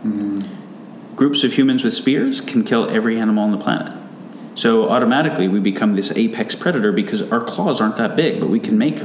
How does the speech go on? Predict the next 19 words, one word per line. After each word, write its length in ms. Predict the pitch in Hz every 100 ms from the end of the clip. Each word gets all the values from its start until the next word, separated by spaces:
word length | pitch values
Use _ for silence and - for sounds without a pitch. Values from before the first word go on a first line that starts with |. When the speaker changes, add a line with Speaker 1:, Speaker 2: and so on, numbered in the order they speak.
| -
Speaker 2:
really 220 | 101 104
big 180 | 92 98
claws. 380 | - - - -
Speaker 1:
Exactly, 360 | 95 - 98 110 107
Speaker 2:
Right? 20 |
Speaker 1:
yeah. 240 | 98 95 95 -
Speaker 2:
So 160 | - 113
our 80 | 113
capacity 600 | - - 160 - 151 143
to 80 | 117
understand 680 | 110 95 - - 175 233 208
something 560 | 101 - - - - - - -
allowed 360 | 110 110 117 117
us 220 | 110 -
to 380 | - 107 107 104 - - - 117
then 400 | 113 - - -
apply 460 | - - 120 156
that 200 | 190 107
understanding 760 | 87 95 - - - 50 50 -